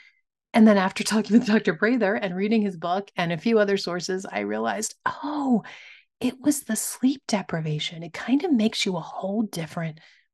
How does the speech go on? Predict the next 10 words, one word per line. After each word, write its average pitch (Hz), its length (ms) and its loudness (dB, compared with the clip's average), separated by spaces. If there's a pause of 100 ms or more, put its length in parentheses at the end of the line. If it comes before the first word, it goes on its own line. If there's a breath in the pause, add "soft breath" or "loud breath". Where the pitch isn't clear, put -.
(120)
person. 156 760 -2
It's 160 200 -10
really 175 600 2
pretty 160 300 -6
awful." 156 500 -10 (640 soft breath)
Um, 175 500 0 (840)
and 190 600 6 (240 loud breath)
my 175 680 -2
sweet - 600 -4 (120)
grandmom, 175 540 0